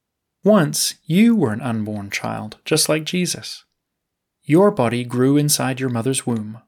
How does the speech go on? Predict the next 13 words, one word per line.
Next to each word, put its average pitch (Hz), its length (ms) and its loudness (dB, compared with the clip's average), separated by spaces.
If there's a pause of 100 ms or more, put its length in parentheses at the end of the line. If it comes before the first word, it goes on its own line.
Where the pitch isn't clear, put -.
(120)
where 123 260 0
hopefully 107 560 -2
it 113 100 -8
was 131 140 -2
safe. - 520 -4 (840)
Whether 143 280 2
born 147 500 2
via 120 280 -2
C-section - 760 0
or 135 120 -4
the 113 100 0
old-fashioned 127 600 0
way, 104 320 -12